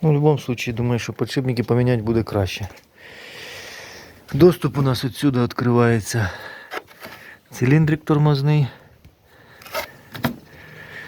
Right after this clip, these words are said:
От. Усилитель руля. Ну так. В принципі, візуально мене все влаштовує. Зараз підрозберемо.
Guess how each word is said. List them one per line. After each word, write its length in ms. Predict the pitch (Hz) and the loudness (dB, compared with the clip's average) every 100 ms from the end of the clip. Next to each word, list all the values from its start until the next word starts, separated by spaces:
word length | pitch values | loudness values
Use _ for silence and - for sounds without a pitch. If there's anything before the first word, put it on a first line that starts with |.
| - - - _ - | -18 -20 -20 _ -2
От. 420 | 120 120 120 101 - - - - - - - - - - - - - - | 2 4 2 -2 -8 -8 -8 -10 -18 -20 -18 -20 -20 -20 -20 -20 -20 -8
Усилитель 800 | - 113 - 143 120 120 - 117 | 0 0 4 4 4 2 2 0
руля. 420 | 113 117 135 156 131 - - - _ - - - - - _ _ _ _ - - - - - - | 2 4 4 2 -2 -10 -20 -20 _ -20 -20 -20 -20 -20 _ _ _ _ -20 -20 -20 -20 -10 4
Ну 120 | 175 | 4
так. 400 | 180 135 - - - - _ _ - - - - - - - - - - | 6 0 0 -8 -12 -20 _ _ -20 -20 -18 -20 -18 -12 -12 -12 -20 -20
В 40 | |
принципі, 400 | 107 110 120 127 | -14 -8 -6 -4
візуально 500 | 117 113 117 127 127 | -2 0 2 2 2
мене 220 | 117 117 | -2 -2
все 200 | 113 - | -2 -2
влаштовує. 640 | 120 120 113 - 101 92 90 - - - - - - - - - - - - - - - - - - - - - - - | -2 0 -2 -2 -2 -2 -4 -6 -14 -10 -10 -10 -10 -6 -4 -4 -6 -8 -8 -8 -6 -6 -8 -8 -6 -8 -8 -14 -8 -6
Зараз 120 | 135 | -2
підрозберемо. 760 | 160 147 147 131 156 151 143 | 0 2 0 4 4 2 -2